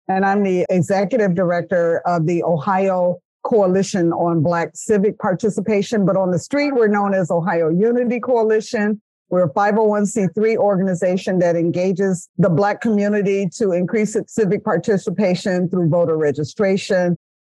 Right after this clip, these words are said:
through educating the community about what issues are happening on the ballot and or candidates, which can't, whether we're in a presidential or a local election.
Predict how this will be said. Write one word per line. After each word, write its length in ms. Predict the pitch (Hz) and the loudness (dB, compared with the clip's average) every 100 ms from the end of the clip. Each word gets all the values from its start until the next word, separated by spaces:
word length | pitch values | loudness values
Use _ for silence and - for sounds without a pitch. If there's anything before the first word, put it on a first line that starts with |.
| - | -2
through 200 | 208 208 202 | 0 2 2
educating 880 | 208 214 170 214 180 180 175 175 - | 0 0 0 0 0 0 0 -2 -2
the 80 | 180 | -4
community 560 | - 202 180 180 170 175 | 0 0 0 0 0 0
about 320 | 156 175 165 | 0 0 0
what 160 | 180 170 | 0 0
issues 400 | 185 - 170 165 | -2 -2 -2 0
are 140 | 160 | 0
happening 420 | 170 - 180 175 | 0 0 0 0
on 160 | 170 160 | 0 0
the 60 | |
ballot 520 | 156 233 226 226 220 - _ _ _ | 0 0 2 0 0 -4 _ _ _
and 240 | 190 190 190 | -2 2 2
or 180 | 180 175 | 2 0
candidates, 720 | 226 214 208 208 208 190 175 | 0 0 2 2 0 0 -2
which 340 | 185 - - _ - | -2 -4 -14 _ -4
can't, 360 | 240 160 160 | -2 0 2
whether 200 | 196 208 | 2 2
we're 200 | 202 202 | 2 2
in 80 | 175 | 0
a 60 | 170 | 0
presidential 720 | 214 190 190 196 214 233 208 | -2 0 0 0 0 0 2
or 240 | 196 175 | 2 0
a 40 | 170 | 0
local 380 | 196 220 226 214 | 0 0 0 0
election. 640 | 202 196 170 - 185 190 | 0 -2 -4 -4 -2 -4